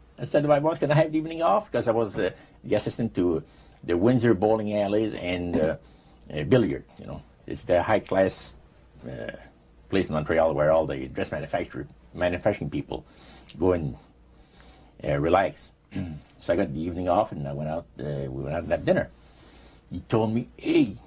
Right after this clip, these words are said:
I got something fantastic to tell you." He said, "I am affiliated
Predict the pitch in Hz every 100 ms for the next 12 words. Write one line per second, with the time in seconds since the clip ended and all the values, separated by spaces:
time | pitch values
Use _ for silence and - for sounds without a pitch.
0 | - _ - - - _ _ _ - _
1 | _ - - _ _ - - 104 101 127
2 | 120 113 101 107 101 - 156 143 107 85
3 | - 101 82 67 69 - _ - - _
4 | _ _ - _ _ _ _ - _ _
5 | - - _ _ _ - - - - 87
6 | 65 - 82 92 110 113 - - - 92
7 | - - 101 90 85 92